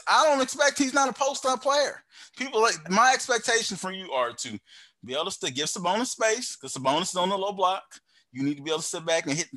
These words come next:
thirty-five percent of your threes, which he's usually in that baseline, and to block the hell out some shots. The Pacers don't have a lot of athletic wing defenders.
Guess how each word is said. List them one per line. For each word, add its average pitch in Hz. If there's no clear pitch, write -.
thirty-five 170
percent 196
of 202
your 214
threes, 160
which 123
he's 143
usually 160
in 175
that 190
baseline, 143
and 127
to 113
block 127
the 143
hell 156
out 143
some 147
shots. 143
The 117
Pacers 156
don't 143
have 151
a 139
lot 139
of 127
athletic 143
wing 120
defenders. 87